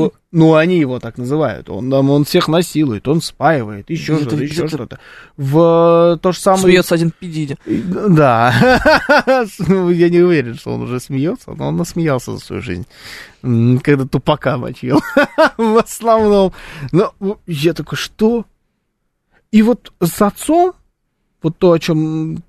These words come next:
Speaker 1: Да.
Speaker 2: вы щас говорили, мне кажется, тоже произошла немножечко вот такая какая-то трансформация. А, там вот, типа, маршал, эм, в сериале «Как встретил вашу маму», типа, самый, э, современный,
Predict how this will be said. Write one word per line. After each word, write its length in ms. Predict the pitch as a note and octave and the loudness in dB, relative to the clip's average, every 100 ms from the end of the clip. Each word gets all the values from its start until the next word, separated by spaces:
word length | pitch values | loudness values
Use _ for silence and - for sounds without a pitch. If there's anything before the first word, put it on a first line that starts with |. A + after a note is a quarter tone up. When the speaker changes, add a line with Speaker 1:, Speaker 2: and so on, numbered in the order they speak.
| - | -4
Speaker 1:
Да. 180 | E3 | 0
Speaker 2:
вы 40 | D3+ | 2
щас 180 | D3+ D3 | 2 2
говорили, 280 | F#3 F3 A#2 | 2 2 2
мне 140 | E3 | 2
кажется, 300 | C4 B3+ - | 2 -2 -4
тоже 260 | - C#4 G3+ | -2 0 0
произошла 500 | E3 D#3 D3+ - D3 | 0 -2 -2 -4 -4
немножечко 460 | B2+ A#2 A2+ - A2 | -2 -4 -8 -12 -14
вот 100 | - | -12
такая 300 | C3 - A2 | -6 -4 -4
какая-то 280 | - A2 A#2+ | -6 -6 -6
трансформация. 540 | A#2 D3 D3 G#2+ - | -4 -4 -4 -4 -2
А, 140 | A#3 G3+ | 0 0
там 180 | F3+ | 0
вот, 180 | F#3 F#3 - - _ | 0 -2 -8 -20 _
типа, 280 | G#3 F3+ D#3 | -2 2 2
маршал, 600 | E3 B3 G3+ - A#2 - | 4 2 0 -4 -6 -6
эм, 600 | - C#3 C3 C3 C3 B2+ | -6 -4 -2 -2 0 -2
в 320 | B2 C3 C3+ C#3 | -4 -2 0 0
сериале 340 | - D#3 C3+ | 0 2 0
«Как 180 | - C3+ | -4 -14
встретил 320 | - D#3+ D#3+ | -8 -6 -4
вашу 220 | F3+ - A#3+ | -6 0 0
маму», 320 | F4+ D#4+ C#3 - - _ | 2 0 -6 -12 -20 _
типа, 240 | - F#3 F3 | -4 -2 -2
самый, 560 | - B3+ C#4+ C4 A#3+ - - - | 0 2 2 2 0 -4 -18 -10
э, 380 | - E3 E3 E3 D#3 | 0 2 4 2 2
современный, 840 | - F#3+ G3 G3+ F#3 C3+ A2 F#2 | 0 2 4 4 4 0 -4 -8